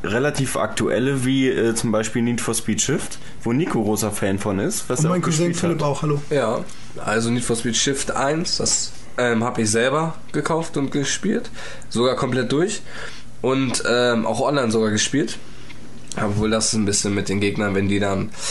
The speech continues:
Speaker 3: ein bisschen weiter hinten waren, dann keiner mehr drin war.
Speaker 1: Wie ist denn das bei Need for Speed Shift? Wie hat man sich das vorzustellen? Ist das wieder so mit Tuning oder worum geht's
Speaker 3: Äh,
Speaker 1: da?
Speaker 3: man kauft sich ein normales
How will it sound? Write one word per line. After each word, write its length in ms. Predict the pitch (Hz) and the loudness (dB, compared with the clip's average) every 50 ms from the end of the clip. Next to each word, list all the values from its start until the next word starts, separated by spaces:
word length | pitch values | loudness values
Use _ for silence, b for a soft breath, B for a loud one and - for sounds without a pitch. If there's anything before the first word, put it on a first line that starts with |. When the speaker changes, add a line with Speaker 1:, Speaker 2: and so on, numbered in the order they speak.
| B B B B B B B B | B B B B B B B B
Speaker 3:
ein 160 | - 110 113 120 | -2 0 2 2
bisschen 220 | 131 - 135 123 | 2 2 2 2
weiter 180 | 135 131 113 117 | 2 2 2 0
hinten 240 | 123 117 110 123 | 0 0 0 0
waren, 220 | 117 117 117 117 113 | 0 0 2 2 2
dann 160 | 113 110 107 | 2 0 0
keiner 200 | 110 117 110 110 | 0 0 0 2
mehr 120 | 107 101 | 2 2
drin 220 | 104 107 110 120 123 | 2 2 2 2 2
war. 220 | 131 127 123 120 - - 87 | 0 0 0 -2 -4 -4 -2
Speaker 1:
Wie 440 | 90 113 123 127 127 113 104 127 131 | 0 2 2 2 2 2 2 2 2
ist 140 | 139 143 - | 2 2 2
denn 60 | 160 | 2
das 200 | 151 135 117 - | 2 0 0 0
bei 180 | - - 110 107 | 0 0 2 2
Need 180 | 110 107 104 | 2 2 2
for 160 | 110 - 107 98 | 0 0 0 0
Speed 240 | - - 107 87 | 0 0 -2 0
Shift? 240 | - - 95 98 - | 0 -2 -2 -2 0
Wie 140 | 110 110 110 | 0 2 2
hat 100 | 117 113 | 2 0
man 140 | 117 120 117 | 0 0 -2
sich 80 | 110 | 0
das 160 | - 113 110 - | -2 -2 -2 -2
vorzustellen? 460 | 123 117 113 - - - 95 92 95 | -2 -2 -2 -2 -2 0 0 0 0
Ist 140 | 101 - - | 0 0 0
das 140 | 107 107 | -2 0
wieder 380 | - 127 127 120 120 120 120 113 | 0 0 2 4 4 4 4 2
so 160 | 110 113 113 | 2 2 2
mit 240 | 113 113 110 110 - | 2 2 0 0 0
Tuning 680 | - 156 160 165 160 156 151 151 151 147 143 143 143 135 | 0 0 2 2 2 2 2 2 0 0 0 2 0 0
oder 280 | 117 127 120 117 113 110 | 0 2 2 2 2 2
worum 260 | 113 113 117 113 110 | 2 2 2 2 2
geht's 140 | 107 107 107 | 2 2 2
Speaker 3:
Äh, 40 | 110 110 110 113 | 2 2 2 2
Speaker 1:
da? 40 | |
Speaker 3:
man 220 | 110 113 113 113 110 | 2 2 2 0 0
kauft 320 | 123 123 127 127 - - | 0 0 0 0 0 0
sich 240 | - 131 120 113 - | 0 0 0 0 0
ein 80 | 120 117 | 0 2
normales 680 | 117 113 110 110 110 110 117 127 131 127 110 - | 2 2 4 4 4 4 2 2 2 2 2 0